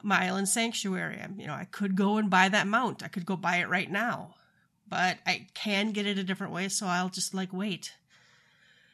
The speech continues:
So that, it felt good to, uh, make somebody else happy, and I wasn't using it anyway. <laughs>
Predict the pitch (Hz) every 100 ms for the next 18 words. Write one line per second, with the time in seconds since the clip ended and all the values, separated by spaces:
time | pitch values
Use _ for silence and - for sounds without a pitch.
0 | _ _ _ _ _ - - 294 294 294
1 | - - - 359 349 - 330 - 392 311
2 | 330 269 320 294 285 285 269 262 240 151
3 | 135 131 269 - 277 254 254 247 233 233
4 | 220 220 226 220 165 180 208 202 202 202
5 | 202 190 180 185 190 180 170 170 175 180
6 | 185 - - -